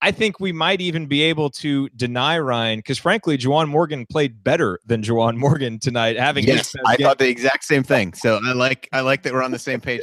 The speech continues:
Speaker 2: here.
Speaker 1: <laughs> Okay.
Speaker 2: This is a fair, this is
Speaker 1: Good.
Speaker 2: a fair point.
Speaker 1: <laughs> We found our technicality. All right. All right. You're done, Ryan, and you're not here to defend yourself. Uh, but really, I mean, Juwan,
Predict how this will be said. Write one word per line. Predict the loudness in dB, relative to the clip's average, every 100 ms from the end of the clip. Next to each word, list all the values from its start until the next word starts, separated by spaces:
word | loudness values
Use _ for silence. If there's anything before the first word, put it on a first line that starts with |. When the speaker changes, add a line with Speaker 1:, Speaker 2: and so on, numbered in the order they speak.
| -6
Speaker 2:
here. | -10
Speaker 1:
<laughs> |
Okay. | -6 -2 -2 -6
Speaker 2:
This |
is |
a |
fair, | -4 -4 -4 -10 _ _ -10
this | -2
is | 2
Speaker 1:
Good. | 2
Speaker 2:
a |
fair | 4 2
point. | 2 -2 -4 -6
Speaker 1:
<laughs> | -6
We | -4
found | 2 2 4
our | 2
technicality. | 0 -4 -4 0 0 0 -2
All | -2
right. | 0 0 -2 _ -8
All | -4
right. | -4
You're | -2
done, | 0 0 0
Ryan, | -4 -4
and | -6
you're | -4
not | -2
here | -2 -2
to |
defend | -2 -4 -4
yourself. | -4 -4 -4 -6 _ -20 -18 -6
Uh, | 0 2 2
but | 2 0 4
really, | 2 2 -2
I |
mean, | -4 -4
Juwan, | -2 0 0 -2